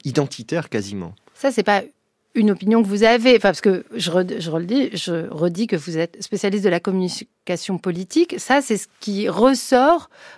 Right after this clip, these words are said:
Speaker 2: de, euh, l'analyse des, des discours, euh, politiques, euh, sur, sur l'éducation.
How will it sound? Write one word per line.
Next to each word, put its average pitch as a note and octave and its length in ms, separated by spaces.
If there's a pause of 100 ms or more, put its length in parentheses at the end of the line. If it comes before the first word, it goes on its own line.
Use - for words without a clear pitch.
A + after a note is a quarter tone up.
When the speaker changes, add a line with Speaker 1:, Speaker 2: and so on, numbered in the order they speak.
(100)
Speaker 2:
de, F3+ 240
euh, A#3+ 460
l'analyse A#3 680
des, G#3+ 180
des F#3+ 180
discours, A3 560
euh, G#3+ 100
politiques, A3 600
euh, F#3+ 140
sur, G3 340
sur - 180
l'éducation. G3+ 640